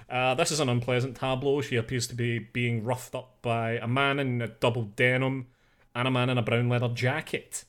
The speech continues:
And below them, as you look at it, you have a <laughs> woman in a purple caftan. Uh, she is wearing large circular green sunglasses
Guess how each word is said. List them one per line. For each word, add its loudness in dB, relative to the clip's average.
And 0
below 2
them, 2
as -2
you 2
look -2
at -4
it, -6
you -2
have 0
a 4
<laughs> -4
woman 4
in -2
a 0
purple -4
caftan. -2
Uh, -6
she -4
is 0
wearing 4
large 0
circular -2
green -2
sunglasses -6